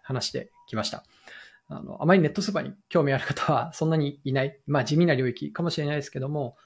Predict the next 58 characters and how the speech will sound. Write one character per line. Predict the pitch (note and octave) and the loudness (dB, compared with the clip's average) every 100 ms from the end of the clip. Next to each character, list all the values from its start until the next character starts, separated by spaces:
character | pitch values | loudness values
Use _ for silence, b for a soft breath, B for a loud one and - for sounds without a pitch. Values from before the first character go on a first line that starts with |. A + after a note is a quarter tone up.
| b | b
ま | A#3 | -6
あ、 | |
結 | B3 C#4+ | -6 -4
構 | - | -4
こ | B2+ A2+ A2 B2+ - _ _ A3 | -2 -4 -4 -8 -14 _ _ -6
う、 | |
社 | - | -2
会 | F#4 C#3 | 2 2
の | |
イ | A2 | 0
ン | B2+ | -2
フ | D#3 | -2
ラ | C#3 | -4
を | |
作 | C3+ - | -4 -10
っ | |
て | - - | -6 -2
る | C#3 | -2
感 | - A2+ | -2 -6
が | G#2 | -2
す | D3 | 0
ご | D#3+ | 0
く | B2 - | 0 -8
あ | - | -10
っ | - - | -10 -8
て、 | A2 - B B B | -6 -8 B B B
な | F3 | -10
ん | |
か | E3 | -2
そ | F#3 | 0
れ | |
自 | F#3+ F#3 | 2 4
体 | B2+ | 2
は、 | A2 - _ _ | 2 -8 _ _
あ | B2 | -8
の、 | A#2 G#2+ G#2+ | -4 -2 -4
僕 | A#2+ | -2
ら | C#3+ | -2
と | - | -4
し | - | -8
て | |
も | A#2 | -4
や | G#2+ | -2
り | G#2+ | 0
が | G#2+ | -2
い | |
と | G#2 | -4
し | - | -8
て | - - _ | -8 -12 _
や | A#2 | -4
れ | A2 | -4
て | - | -6
る | A2 | -10
部 | A2 | -8
分 | A2+ | -10
か | - | -12
な | - | -16
と | - | -20